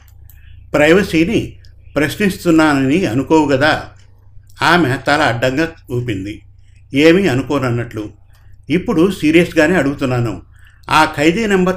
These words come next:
టూ జీరో త్రీ గురించి అంతగా ఆలోచించుకుంటూ మనసు పాడు చేసుకుంటున్నావే. Was he your ex-lover? అడిగాడతను. ఒకే పదంలో ఒకే ఒక భావంతో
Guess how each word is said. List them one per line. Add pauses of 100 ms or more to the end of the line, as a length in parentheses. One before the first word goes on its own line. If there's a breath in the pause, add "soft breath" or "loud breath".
(120)
టూ
జీరో
త్రీ
గురించి (320 soft breath)
అంతగా
ఆలోచించుకుంటూ
మనసు
పాడు
చేసుకుంటున్నావే. (640 soft breath)
Was
he (100)
your
ex-lover? (1800)
అడిగాడతను. (560)
ఒకే
పదంలో
ఒకే
ఒక
భావంతో